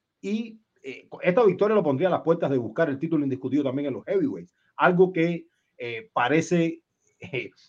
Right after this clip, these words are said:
parece algo del, del otro mundo cuando uno lo mira boxísticamente hablando. En el tema de los entrenadores, esa,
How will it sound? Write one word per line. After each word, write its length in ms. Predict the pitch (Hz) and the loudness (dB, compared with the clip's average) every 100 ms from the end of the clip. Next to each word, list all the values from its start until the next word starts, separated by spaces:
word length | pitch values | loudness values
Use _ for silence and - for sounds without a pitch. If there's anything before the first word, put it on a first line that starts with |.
| _ | _
parece 360 | - 120 156 175 | -2 0 2 4
algo 300 | 170 165 156 | 4 4 4
del, 300 | 135 139 - | 6 4 2
del 180 | 135 147 | 4 4
otro 260 | 185 185 | 4 4
mundo 440 | 160 180 185 127 110 | 2 2 2 -2 -4
cuando 260 | 117 113 113 | -6 -6 -2
uno 180 | 156 | -2
lo 120 | 151 127 | 0 0
mira 320 | 147 151 - _ | -2 -2 -6 _
boxísticamente 760 | - 120 123 170 165 127 147 135 | -8 -6 -4 -2 0 -2 -2 -2
hablando. 360 | 117 107 90 - _ _ _ | -2 -4 -10 -16 _ _ _
En 260 | 127 135 131 | -6 -2 -2
el 180 | 127 | 2
tema 240 | - 262 247 | 6 6 4
de 60 | 220 | 0
los 100 | 180 | 0
entrenadores, 520 | 180 175 180 220 165 | -2 0 0 0 -2
esa, 340 | 202 196 185 | -2 -4 -8